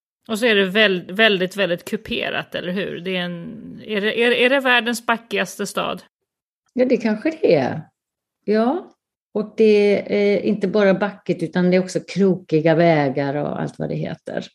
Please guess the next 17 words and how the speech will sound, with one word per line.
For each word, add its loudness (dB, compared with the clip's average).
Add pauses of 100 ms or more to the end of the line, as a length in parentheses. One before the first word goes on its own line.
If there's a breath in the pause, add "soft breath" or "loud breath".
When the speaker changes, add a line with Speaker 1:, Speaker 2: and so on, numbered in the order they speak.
(120)
Speaker 2:
<gasps> -2 (1200 loud breath)
Mm. -8
Så 0
man 4
kan 2
gå 6
mycket 2 (280)
och, -4
eh, 4 (460)
vädret 0
är 4
ju 6
nästan -2
alltid -6
fint. 0
Man 0
ska -6